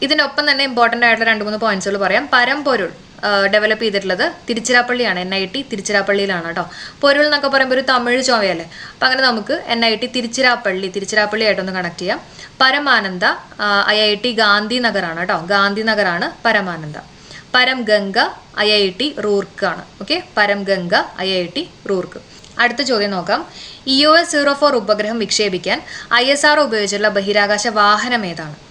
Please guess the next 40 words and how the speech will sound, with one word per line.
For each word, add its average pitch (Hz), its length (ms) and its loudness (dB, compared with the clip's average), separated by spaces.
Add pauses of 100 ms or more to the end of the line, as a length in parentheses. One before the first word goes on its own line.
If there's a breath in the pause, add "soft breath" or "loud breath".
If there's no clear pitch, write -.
(180)
ആൻസർ 185 320 -2 (380 loud breath)
പി 277 60 4
എസ് 285 240 4
എൽ 285 100 4
വി 285 140 0
സി 320 200 0
ഫിഫ്റ്റി 226 560 -6
ടു 240 40 0
ആണ്. 160 300 -4
പി 214 100 -6
എസ് 208 220 -2
എൽ 190 80 -2
വി 180 120 -4
സി 269 260 -4 (120)
ഫിഫ്റ്റി - 400 -12
ടു. 160 100 -8 (400 loud breath)
ഇ 262 180 2
ഒ 277 160 6
എസ് 285 120 -4
എന്ന് 302 120 -2
പറഞ്ഞാൽ 269 320 2
എന്താ? 220 260 2 (260 loud breath)
എർത്ത് 226 300 0
ഒബ്സർവേഷൻ 247 840 0
സാറ്റലൈറ്റ് 180 480 -2
ആണ് 170 200 -6
ട്ടോ. 180 160 -2
എർത്ത് 190 360 -4
ഒബ്സർവേഷൻ 190 600 -2
സാറ്റലൈറ്റ്. 165 480 -8 (400 loud breath)
അപ്പൊ 277 140 0
ഇതിന്റെ 285 180 2
വേറൊരു 262 380 4
പേരാണ് 233 520 2
റിസാറ്റ് 247 500 2
എന്ന് 247 140 -4
പറയുന്നത്. 175 380 -4
റിസാറ്റ് 226 340 0
എന്ന് 247 120 -4
പറഞ്ഞാൽ 214 460 0